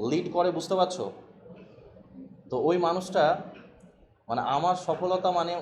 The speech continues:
ওনার নিজের সফলতা, এতটাই উনি আমাকে ছেলের হিসাবে আমাকে ভালোবাসে। তাই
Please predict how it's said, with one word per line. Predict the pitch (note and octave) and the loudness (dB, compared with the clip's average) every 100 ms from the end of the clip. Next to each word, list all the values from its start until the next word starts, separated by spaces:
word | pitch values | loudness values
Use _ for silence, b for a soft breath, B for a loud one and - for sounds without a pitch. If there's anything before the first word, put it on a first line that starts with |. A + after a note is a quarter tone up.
| C3+ | -4
ওনার | D#3+ D#3 | -2 -2
নিজের | D3 D#3 D3+ | -2 -2 -2
সফলতা, | B2+ B2 G#2 F#2+ F2+ - - - - - - _ _ - _ _ _ - _ - F#2+ A2 | -4 -2 -4 -4 -8 -10 -20 -20 -20 -20 -20 _ _ -20 _ _ _ -20 _ -20 -2 2
এতটাই | C#3 F3+ F3+ G3+ G#3+ A3+ A#3 - - - | 2 0 2 4 4 0 -4 -12 -16 -8
উনি | C3+ D3+ | -4 -2
আমাকে | C#3+ D3 D3+ D3+ D3+ - - - _ - | 0 -2 -2 -2 -2 -8 -20 -20 _ -8
ছেলের | C3 C#3 C#3 - - - - _ _ | -4 -2 -4 -8 -18 -20 -20 _ _
হিসাবে | - C3 C#3 C3+ | -12 -6 -4 -2
আমাকে | C3 C3 A2+ | -4 -4 -2
ভালোবাসে। | A2 G2+ G2 F#2+ F#2 - - - _ _ - - _ _ - - _ _ - - - - - - _ | 0 0 -2 -6 -12 -14 -20 -20 _ _ -20 -20 _ _ -20 -20 _ _ -20 -20 -20 -20 -20 -20 _
তাই | C3 | 0